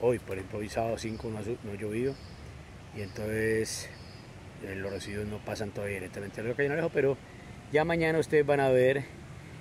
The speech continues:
que el nivel del agua va a estar su-, superior si no llueve, porque si llueve esta panorámica va a ser diferente,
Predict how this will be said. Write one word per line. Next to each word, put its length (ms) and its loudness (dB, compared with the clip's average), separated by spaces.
que 340 8
el 140 4
nivel 200 2
del 140 6
agua 220 4
va 80 0
a 20 -2
estar 260 0
su-, 320 -2
superior 580 6
si 240 -2
no 140 -2
llueve, 360 -2
porque 240 4
si 140 2
llueve 400 8
esta 300 2
panorámica 580 -2
va 120 -2
a 20 -2
ser 200 -4
diferente, 600 0